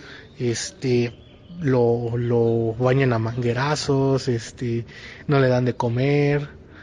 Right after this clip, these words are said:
todo ese tipo de cosas. Y en, mientras él esté en esa prisión se va encontrando a sus compañeros de trabajo, cosa que también es muy interesante, que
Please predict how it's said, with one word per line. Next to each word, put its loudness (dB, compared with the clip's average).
todo 4
ese 4
tipo 0
de 4
cosas. 2
Y 4
en, 4
mientras 2
él 4
esté 2
en 4
esa 2
prisión 0
se 2
va 4
encontrando 4
a 4
sus 0
compañeros 2
de 2
trabajo, -2
cosa 4
que 0
también 2
es 4
muy 4
interesante, -2
que 0